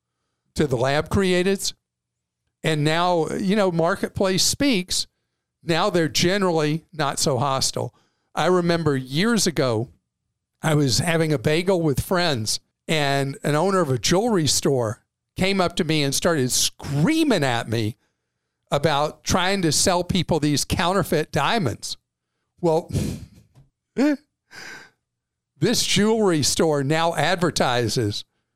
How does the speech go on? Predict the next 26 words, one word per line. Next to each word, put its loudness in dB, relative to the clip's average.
lab-created 0
diamonds. -4
So 0
what 0
happens 0
is, 0
if 0
I'm 0
a 2
good 0
capitalist, -2
I 0
adapt -2
to -2
the -2
marketplace, -2
and 0
the 0
marketplace 0
has 0
changed. -4
If 0
I'm 0
a 0
smart 0
consumer, 0